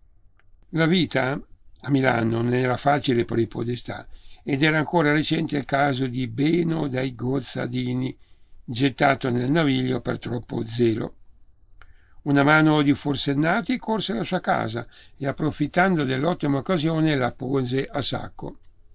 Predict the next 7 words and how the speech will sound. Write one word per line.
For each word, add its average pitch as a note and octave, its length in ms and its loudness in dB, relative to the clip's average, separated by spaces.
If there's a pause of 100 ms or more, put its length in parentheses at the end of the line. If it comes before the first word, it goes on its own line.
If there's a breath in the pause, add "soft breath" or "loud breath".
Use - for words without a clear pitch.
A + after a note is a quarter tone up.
(500 soft breath)
Il C3 140 -8
comasco C#3+ 760 2 (180)
fu B2 220 -4
preso F3 540 0
e D3+ 160 -6
strettamente C3+ 640 -2
legato, B2 640 -4